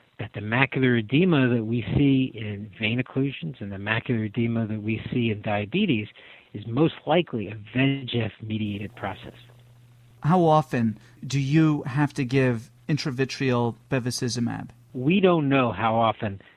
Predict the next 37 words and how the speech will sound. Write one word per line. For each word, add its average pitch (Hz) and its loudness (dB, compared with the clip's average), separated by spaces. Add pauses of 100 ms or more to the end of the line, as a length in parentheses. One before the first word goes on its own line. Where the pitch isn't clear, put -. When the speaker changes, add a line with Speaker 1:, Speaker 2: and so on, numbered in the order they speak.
Speaker 1:
the - -10
treatment 107 -2
needs 101 -8
to - -20
be 98 -10
given. 98 -8 (340)
We 139 2
don't 160 4
know 143 4
how 131 0 (180)
durable 123 0 (340)
the 110 -6 (120)
treatment 123 -2
effect - -4
is 110 -2
at 101 -8
this 98 -10 (180)
time. 98 -8 (760)
This 175 4
is 180 0
why 123 4
it's 107 -2
very 131 2
important 117 -4
to 110 -6 (120)
set 117 2
up 107 0
prospective - -8 (180)
studies. 87 -8 (1040)
Everything 180 4
that 190 6
we've 151 4
done 135 6
now 95 -2
has 113 -4
been 104 -4 (280)
off-label 123 4